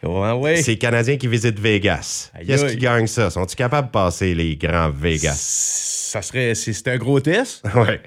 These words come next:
Speaker 1: C'est Vegas, ils n'ont pas de défaite comme c'est là. Je sais pas s'ils jouent à soir, mais peut-être qu'ils auront une défaite. On verra bien. D'après moi, les Canadiens
Speaker 2: <laughs>
Speaker 1: vont aller les battre.
Speaker 2: Puis il y a un autre match à vingt-trois heures. C'est les Canadiens qui visitent les Coyotes de l'Arizona. Peut-être un petit peu moins difficile, celle-là ?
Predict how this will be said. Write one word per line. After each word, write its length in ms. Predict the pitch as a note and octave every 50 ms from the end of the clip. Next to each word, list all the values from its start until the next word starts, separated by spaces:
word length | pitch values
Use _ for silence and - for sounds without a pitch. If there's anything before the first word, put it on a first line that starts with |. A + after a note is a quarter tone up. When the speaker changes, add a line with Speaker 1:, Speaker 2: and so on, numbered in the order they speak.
| -
Speaker 1:
C'est 320 | - - - B2 A2 G#2+ A2
Vegas, 460 | G#2+ A#2 A#2 A#2 B2 C#3+ C#3 C3+ -
ils 40 | B2
n'ont 140 | A2+ A2 G#2+
pas 120 | - C3 A#2+
de 80 | A#2+
défaite 320 | A#2+ B2+ A#2 - C#3 G#2 -
comme 180 | C3+ B2+ B2
c'est 160 | A#2+ B2 A#2 A#2+
là. 160 | C3+ D3+ F#3+
Je 120 | F#3+ D#3 B2+
sais 140 | - B2 A2+
pas 140 | - C3
s'ils 180 | B2 - C3 B2
jouent 200 | B2+ C3+ C3 B2
à 60 | B2 A2
soir, 380 | - C3 B2+ C#3 E3 F#3+ G3+ D#3+ - - - - - _ _ _ _ _ _ _ -
mais 120 | G2+ G2 F#2
peut-être 340 | G#2+ A2 G#2+ B2+ B2 A#2+ G#2+
qu'ils 80 | B2
auront 200 | A#2 G#2+ G2 A2+ A2+
une 80 | A2+
défaite. 400 | G#2+ A2+ G#2+ G2 B2 G2+ F#2+ - -
On 140 | - G2+ G#2
verra 340 | G2+ A#2 A#2 A#2+ A#2 C3 B2+
bien. 320 | B2+ C3+ C#3 B2+ C#2+ D#2 G#2+
D'après 320 | A2 A#2 G#2+ - B2+ A#2+
moi, 200 | A#2+ B2+ C3 C3
les 60 | B2+
Canadiens 500 | - B2+ B2+ A#2 A#2+ - B2 B2+ C3+ C3+
Speaker 2:
<laughs> 0 |
Speaker 1:
vont 180 | B2 B2 A#2+ A#2+
aller 160 | B2 B2+ B2+
les 160 | B2 B2+ B2+
battre. 240 | B2+ C3 B2+ - - - - - - -
Speaker 2:
Puis 120 | - A2+ A2+
il 0 |
y 40 |
a 40 | A2+
un 160 | A2 A2 A2+
autre 300 | B2+ F3+ G3+ F#3+ - D3 D3+
match 240 | D#3 D3+ D#3+ D3+ D3+
à 60 | C3
vingt-trois 540 | B2 B2 B2+ A#2+ A2 A#2 A#2+ A#2 A2+ G2+ G#2+
heures. 340 | G#2 A#2 D3 F#3 F#3 D#3 - _ _
C'est 440 | - - - - A#2+ A#2 A#2 A2+ A2
les 100 | A2 G#2+
Canadiens 360 | - G#2+ G#2 G#2 F#2+ A2 A#2+
qui 120 | A#2+ - G2+
visitent 380 | F2+ F2+ E2 G2 G2+ G2+ G2+ - _ _
les 200 | - F#2+ F#2 F2+
Coyotes 280 | - - G2+ F#2+ G2 G2+
de 80 | G2+ F2
l'Arizona. 580 | F2+ F2 E2+ F2 D#2+ E2+ D#2+ D#2 D#2 D#2 D#2+ - - _ _ _ _ - - -
Peut-être 140 | G#2 G2+ G2+
un 80 | F#2+
petit 120 | F#2+ - -
peu 100 | - F#2+
moins 160 | F#2+ G2 F#2+
difficile, 420 | F#2+ F#2+ F#2 - - - D#3+ E3+
celle-là ? 340 | D#3 D#3 D3+ C#3+ D#3+ F3+ F3